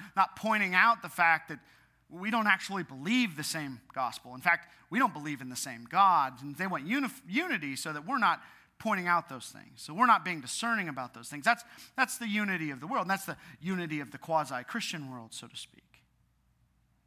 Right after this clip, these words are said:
No, the unity that Jesus is praying for is supernatural. It's,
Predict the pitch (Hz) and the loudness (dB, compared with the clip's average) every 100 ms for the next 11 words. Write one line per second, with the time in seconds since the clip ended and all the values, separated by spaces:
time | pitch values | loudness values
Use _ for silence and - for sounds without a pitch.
0 | _ _ _ _ _ _ _ _ _ _ | _ _ _ _ _ _ _ _ _ _
1 | _ _ _ _ _ _ _ _ _ 127 | _ _ _ _ _ _ _ _ _ -14
2 | 127 135 220 208 143 135 120 127 151 120 | -10 -4 -2 0 -4 -8 -8 -8 -8 -8
3 | 113 113 - 190 165 131 127 117 - 139 | -12 -14 -6 -4 -4 -6 -12 -10 -10 -10
4 | 117 110 101 - 123 120 - | -12 -12 -12 -12 -14 -14 -16